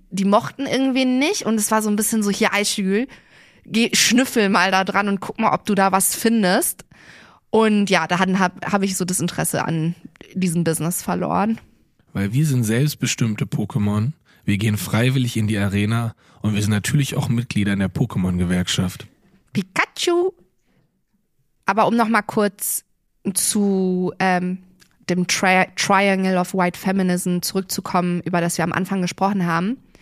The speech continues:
Speaker 1: hat sich eben diese Vorwürfe des weißen Feminismus,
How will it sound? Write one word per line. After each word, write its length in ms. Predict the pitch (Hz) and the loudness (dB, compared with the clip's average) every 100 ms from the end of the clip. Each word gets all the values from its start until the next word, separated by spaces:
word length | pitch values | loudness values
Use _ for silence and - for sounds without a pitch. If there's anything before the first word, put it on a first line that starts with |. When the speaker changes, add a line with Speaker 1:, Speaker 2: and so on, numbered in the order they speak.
| - - - - - _ _ _ - | -20 -20 -20 -20 -20 _ _ _ -6
Speaker 1:
hat 180 | 233 | -4
sich 240 | 262 254 - | -2 -2 0
eben 540 | 208 214 214 202 190 - _ _ _ | 0 2 2 0 -2 -6 _ _ _
diese 340 | 185 202 185 185 | -4 -2 0 -2
Vorwürfe 540 | - 208 233 226 208 | 2 4 4 0 -2
des 160 | 185 - | -4 0
weißen 260 | 180 208 | 0 0
Feminismus, 920 | 190 190 196 214 208 196 202 - - | 0 0 0 0 0 0 0 -6 -8